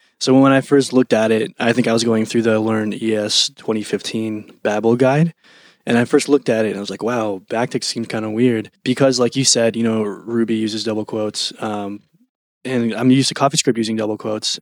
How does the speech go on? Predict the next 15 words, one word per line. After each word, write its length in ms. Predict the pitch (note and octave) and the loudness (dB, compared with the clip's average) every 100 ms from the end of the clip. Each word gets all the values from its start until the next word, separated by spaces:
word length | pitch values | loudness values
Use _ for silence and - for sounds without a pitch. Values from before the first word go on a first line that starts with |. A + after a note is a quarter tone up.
| - | -6
And 300 | A#2 A2 A2 | -4 -4 -6
for 140 | - | 0
me, 340 | B2+ C3 C3 B2 _ _ _ _ _ _ | 4 6 6 2 _ _ _ _ _ _
when 160 | C3 B2+ | 2 2
I 60 | |
see 160 | B2 B2+ | 2 0
double 280 | B2 B2 B2 | 2 4 2
quotes, 460 | - A2 A2 - - | 0 -2 0 0 0
it's 140 | - | -2
just 200 | B2 A2+ - | 0 0 0
ingrained 480 | A#2+ A2+ A#2 A#2 | 0 0 0 2
in 100 | A#2 | 2
my 160 | A2 G#2+ | 0 -4
brain, 400 | G#2+ A2 G#2+ G#2 | -6 -6 -6 -8
like, 140 | G#2 | -12